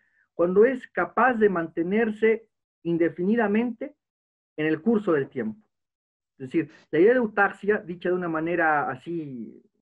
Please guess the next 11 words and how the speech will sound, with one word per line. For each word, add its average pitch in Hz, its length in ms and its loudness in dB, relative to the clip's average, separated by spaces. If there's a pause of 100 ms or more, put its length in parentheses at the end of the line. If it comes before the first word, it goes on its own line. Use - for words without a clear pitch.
(240)
eh, 50 340 -20 (640)
categórica, 208 800 2 (220)
<laughs> - 220 -18
es 202 360 4 (260)
la 156 160 0
capacidad 165 640 0
que 208 100 -2
tiene 202 460 -2
una 220 240 2
sociedad 190 540 -2 (180)
política 220 720 -2